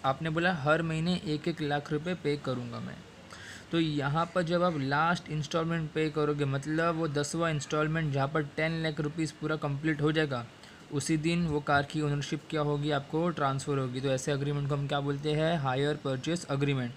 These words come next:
जहाँ पे आपको जिस दिन आपने वो गाड़ी को परचेज किया, उस दिन आपको उस गाड़ी की पोजेसन मिल जाएगी, मतलब वो कंपनी, वो शोरूम आपको वो कार दे देगा, पोजेसन दे देगा, पर ओनरशिप कब देगा, जब आप पूरा का पूरा पेमेंट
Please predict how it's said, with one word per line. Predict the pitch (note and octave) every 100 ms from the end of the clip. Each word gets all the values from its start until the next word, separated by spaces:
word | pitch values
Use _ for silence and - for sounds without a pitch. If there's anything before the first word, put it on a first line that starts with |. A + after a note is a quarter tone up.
| - - - - -
जहाँ | C3 C#3
पे | D3 F#3
आपको | F3+ - F3+ G3 G3
जिस | D3 D#3+
दिन | D3+ G3 F#3+
आपने | E3 D#3+ F3+
वो | F#3
गाड़ी | E3+ C#3+ C#3+ D#3+
को | F3+
परचेज | E3+ D3 C#3+ F3 F3
किया, | F#3
उस | - E3 E3
दिन | D3+ F#3 F#3+ -
आपको | D#3 D#3 - F3+ F#3+ F3+
उस | D#3
गाड़ी | D3 C#3+ D#3+
की | E3 F#3 -
पोजेसन | D3+ C#3 F3+ F#3
मिल | F#3+ F#3+
जाएगी, | F3+ D3
मतलब | D3+ E3+ E3+ - D3
वो | D#3 F3 G3 - - - -
कंपनी, | D3+ D3+ E3+ D#3+ B2 C3+
वो | D3+
शोरूम | E3 D#3+ E3 E3+ -
आपको | C#3+ - F#3 A3 - - -
वो | D3+ C#3+
कार | D#3 E3+ F3+
दे | F#3
देगा, | F#3 D3+ A#2 G#2+ -
पोजेसन | C#3 C#3 D#3+ F3+
दे | E3+
देगा, | D#3+ C3+
पर | D#3 D3+
ओनरशिप | C3+ C#3+ D3+ E3+ -
कब | E3+ E3
देगा, | D#3+ D3+ F3 G#3 - - - - - C#3+
जब | C#3+
आप | D#3 D#3+
पूरा | D3 C#3+ D3+
का | D3+
पूरा | - D3+ D#3
पेमेंट | C#3+ C3 C#3+ F#3